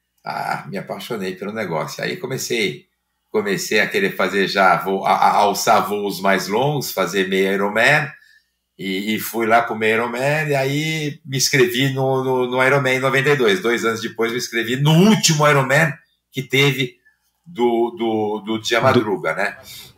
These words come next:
Speaker 1: Lá em, em, em
Speaker 2: No Rio de
Speaker 1: no
Speaker 2: Janeiro.
Speaker 1: Rio de Janeiro, em Angra. E aí depois, isso foi em noventa e dois,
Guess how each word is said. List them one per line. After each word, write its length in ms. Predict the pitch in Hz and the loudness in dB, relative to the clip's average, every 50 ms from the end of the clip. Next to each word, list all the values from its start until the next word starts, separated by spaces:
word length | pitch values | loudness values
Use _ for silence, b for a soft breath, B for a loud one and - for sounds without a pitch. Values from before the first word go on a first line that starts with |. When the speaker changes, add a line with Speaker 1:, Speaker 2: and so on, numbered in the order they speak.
| - | -16
Speaker 1:
Lá 300 | - - 98 95 98 101 | -8 -2 0 2 2 2
em, 140 | 101 98 98 | 0 -2 -4
em, 380 | 101 - - 95 92 90 95 - - | -6 -8 -12 -14 -14 -14 -16 -16 -14
em 540 | 98 95 92 - 185 - - - 175 - 160 - | -12 -12 -12 -14 -18 -18 -18 -18 -16 -14 -6 0
Speaker 2:
No 160 | 131 117 110 | 2 2 4
Rio 180 | 104 117 120 117 | 4 4 2 2
de 60 | 113 | 2
Speaker 1:
no 40 | 104 | 2
Speaker 2:
Janeiro. 380 | 127 135 123 104 92 90 82 | 2 2 2 2 2 2 0
Speaker 1:
Rio 100 | 76 76 | 0 -2
de 60 | 69 - | 0 0
Janeiro, 360 | 113 120 110 90 78 - - - _ b b b b b b b b b b _ | 0 0 2 0 -2 -2 -8 -16 _ b b b b b b b b b b _
em 140 | - 92 101 | -8 -4 0
Angra. 360 | 98 92 82 71 73 71 - - - _ _ _ _ _ - | 0 0 0 -2 -6 -8 -8 -10 -14 _ _ _ _ _ -2
E 100 | 110 123 | 2 4
aí 200 | 120 120 127 127 | 4 4 4 2
depois, 680 | - - - - 117 127 135 143 135 139 - - - | 0 -4 -6 0 2 4 4 4 2 0 -2 -6 -6
isso 260 | 113 101 - - - | -6 -4 -4 -4 -4
foi 320 | - - 120 117 117 117 117 110 | -4 -4 -2 -2 -2 -2 -4 -4
em 180 | 110 110 107 | -4 -4 -2
noventa 460 | 107 113 101 95 110 113 107 110 131 | -2 -2 -2 0 -2 -4 -4 -2 -2
e 140 | 127 127 113 | -2 -2 0
dois, 540 | 107 127 143 156 165 165 156 - - - - | 0 0 2 4 4 4 2 2 0 -4 -6